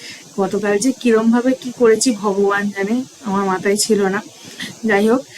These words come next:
আহ, এখানে খাওয়া দাওয়া হয়ে যাওয়ার পর একটু রেস্ট নিয়ে আবার রওনা দেওয়ার পালা ছিল। যেহেতু পরের দিনই ছিল মেয়ের স্কুল, কিন্তু মেয়ে অসুস্থ হয়ে যাওয়ার কারণে মেয়েকে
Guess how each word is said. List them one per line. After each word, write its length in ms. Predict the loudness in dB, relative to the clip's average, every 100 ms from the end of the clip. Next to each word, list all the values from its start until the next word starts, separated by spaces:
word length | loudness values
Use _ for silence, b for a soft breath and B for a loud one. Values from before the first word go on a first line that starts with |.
| B B B -2
আহ, 440 | 0 2 0 0 -2 B -6 -4
এখানে 280 | 0 -2 -2 -4
খাওয়া 240 | 0 0 0
দাওয়া 240 | -2 -2 -2
হয়ে 220 | 4 4 4
যাওয়ার 220 | -2 -2
পর 120 | -2 -4 -2
একটু 200 | -6 0 2
রেস্ট 280 | 4 2 0
নিয়ে 180 | -2 -4 -2 0
আবার 200 | 2 2
রওনা 300 | 2 0 -4 -2
দেওয়ার 280 | -2 -2
পালা 280 | -4 -2 -2 0
ছিল। 160 | -2 0 -4 B B B B B
যেহেতু 560 | -2 2 2 2 0 0 0 -4 B B -16 -2
পরের 340 | 2 2 2 0 -2
দিনই 320 | -2 0 -2 -2
ছিল 160 | -2 0 0
মেয়ের 220 | 0 0 0
স্কুল, 320 | -4 2 4 4 0 -20 B B B B -6
কিন্তু 340 | 0 0 0 -2 0 0
মেয়ে 200 | 0 -2
অসুস্থ 480 | -4 -2 -2 -4 -2
হয়ে 240 | 0 2 0
যাওয়ার 220 | -2 -4 -4
কারণে 360 | -2 -2 -2 -2 -4 -6 B B B B -4
মেয়েকে 260 | -2 0 0